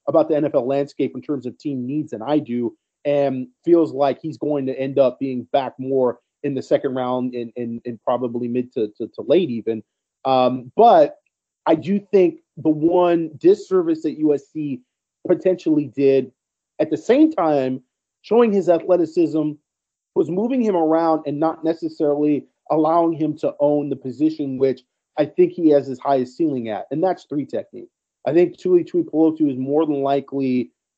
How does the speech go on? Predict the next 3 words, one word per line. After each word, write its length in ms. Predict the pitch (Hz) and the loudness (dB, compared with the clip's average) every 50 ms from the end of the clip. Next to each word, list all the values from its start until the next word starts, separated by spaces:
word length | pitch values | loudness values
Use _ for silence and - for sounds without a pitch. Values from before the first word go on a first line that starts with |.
| _ _ | _ _
going 760 | - 147 147 147 156 160 160 156 151 147 143 143 143 139 139 _ _ _ _ _ - | -4 -2 0 2 4 4 4 4 2 0 -2 -2 -4 -6 -8 _ _ _ _ _ -10
to, 640 | _ 151 143 139 139 135 131 127 123 123 120 120 - _ - 123 | _ -4 -2 -2 0 0 2 2 2 0 -2 -6 -8 _ -10 -4
uh, 320 | 127 120 120 120 117 113 | 0 2 4 4 4 2